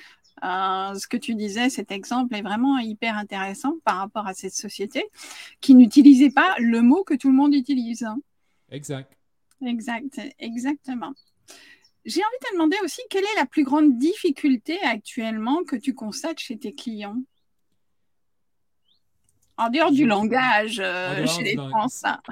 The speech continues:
Speaker 2: c'est, c'est, c'est absolument, euh, et, et c'est drôle parce que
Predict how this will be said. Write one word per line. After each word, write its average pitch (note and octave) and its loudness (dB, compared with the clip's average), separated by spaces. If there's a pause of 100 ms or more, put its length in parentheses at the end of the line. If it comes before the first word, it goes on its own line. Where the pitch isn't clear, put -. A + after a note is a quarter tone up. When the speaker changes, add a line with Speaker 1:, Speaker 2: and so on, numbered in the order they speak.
(320)
Speaker 2:
c'est, - -4
c'est, B2+ -6 (100)
c'est - -10
absolument, B2+ -8
euh, A2 -14 (480)
et, B2+ -16 (100)
et - -14
c'est D3+ -14
drôle F3+ -10
parce B2 -14
que C#3 -12